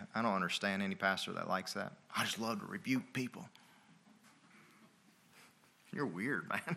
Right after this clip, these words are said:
Get away from me, you know? <laughs> You know, what do you, what, what, what do you get a kick out of that for, you know? You know, I want, I want you to be God-fearing,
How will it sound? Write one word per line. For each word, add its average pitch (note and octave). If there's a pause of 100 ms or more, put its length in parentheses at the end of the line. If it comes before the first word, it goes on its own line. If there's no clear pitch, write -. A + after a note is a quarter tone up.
(160)
Get C#3
away B2
from -
me, -
you B2+
know? B2
<laughs> G#3 (1600)
You G2
know, A2+ (760)
what B2
do E3
you, B2
what, A#2+
what, B2+
what A2+
do C#3+
you B2+
get A2
a -
kick -
out C#2+
of -
that -
for, D#2+
you E2
know? F#2+ (2250)
You A2
know, G#2+ (1120)
I C3+
want, F#3
I D3+
want F#3+
you E3
to A#2+
be A2+
God-fearing, C3+